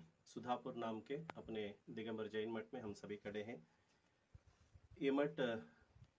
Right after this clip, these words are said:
क्षेत्र तो दूसरे शताब्दी से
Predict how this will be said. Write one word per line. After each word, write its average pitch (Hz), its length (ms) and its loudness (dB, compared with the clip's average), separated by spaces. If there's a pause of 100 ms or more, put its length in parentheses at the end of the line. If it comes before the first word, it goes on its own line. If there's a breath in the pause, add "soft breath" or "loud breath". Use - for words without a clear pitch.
(440)
क्षेत्र 165 400 6
तो 151 460 2
दूसरे 131 340 0
शताब्दी 123 460 2
से 107 320 0